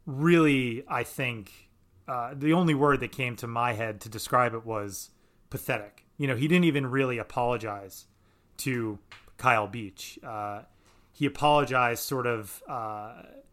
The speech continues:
about the way it was handled, but he did not offer an actual apology to the victim here. And, um, you know, look, this, this is just, uh,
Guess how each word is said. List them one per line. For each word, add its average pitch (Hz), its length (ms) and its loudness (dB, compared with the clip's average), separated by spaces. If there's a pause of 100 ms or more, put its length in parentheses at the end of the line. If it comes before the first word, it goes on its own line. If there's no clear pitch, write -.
(600)
about 123 360 0
the 127 100 0
way 127 360 0
it 131 220 -6
was 120 180 -8
handled, 147 420 -2
but 123 140 -2
he 131 120 -2
did 143 140 0
not 127 260 -2
offer 127 420 -2
an 110 120 -8
actual 117 320 -8
apology 117 440 -2
to 117 240 -8
the 104 120 -8
victim 104 500 -10
here. 101 320 -8 (100)
And, 123 400 -2 (460)
um, 120 460 0 (580)
you 147 100 2
know, 135 120 4
look, 135 200 2
this, 135 280 -2
this 143 300 -2
is 131 160 -4
just, - 260 -6 (120)
uh, 180 120 -12